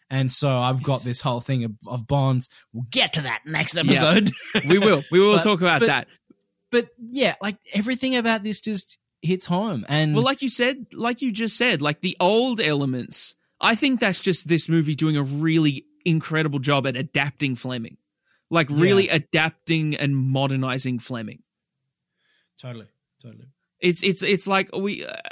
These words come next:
Speaker 2: the, the, at their core, their mo-, their, their books, their stories about intelligence and counterintelligence and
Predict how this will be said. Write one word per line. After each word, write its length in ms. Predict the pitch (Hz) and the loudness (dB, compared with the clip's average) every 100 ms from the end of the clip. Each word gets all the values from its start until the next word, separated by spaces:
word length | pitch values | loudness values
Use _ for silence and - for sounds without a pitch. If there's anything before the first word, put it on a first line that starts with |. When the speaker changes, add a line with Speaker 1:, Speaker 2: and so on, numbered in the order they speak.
| - | -14
Speaker 2:
the, 400 | - 160 175 180 | -12 -8 -4 -4
the, 560 | 170 180 180 151 - - - | -4 -4 -4 -4 -10 -14 -4
at 160 | 185 - | -4 -2
their 120 | 202 | -4
core, 500 | 190 - 208 247 254 | -4 -2 2 2 2
their 240 | 180 208 190 | 0 0 2
mo-, 300 | 175 185 - | 2 0 -2
their, 200 | 165 160 | -2 -2
their 240 | 131 156 | 0 -2
books, 460 | 143 - 240 - - | -2 0 -2 0 -2
their 120 | 165 | -2
stories 840 | 156 - 196 233 185 131 127 123 - _ _ _ - | -4 0 0 2 2 0 -2 -4 -6 _ _ _ -6
about 520 | 147 127 139 135 131 - _ _ _ _ _ _ - | -4 0 0 0 -2 -6 _ _ _ _ _ _ -4
intelligence 880 | 165 156 151 139 123 101 - - - _ _ _ - | -2 -2 -4 -4 -6 -8 -8 -8 -10 _ _ _ -6
and 140 | 147 139 | -6 -4
counterintelligence 1120 | 151 139 143 131 139 131 127 127 123 - - _ _ _ _ | -4 -4 -4 -4 -4 -4 -4 -6 -6 -6 -6 _ _ _ _
and 500 | 139 135 131 131 117 | -6 -4 -4 -4 -6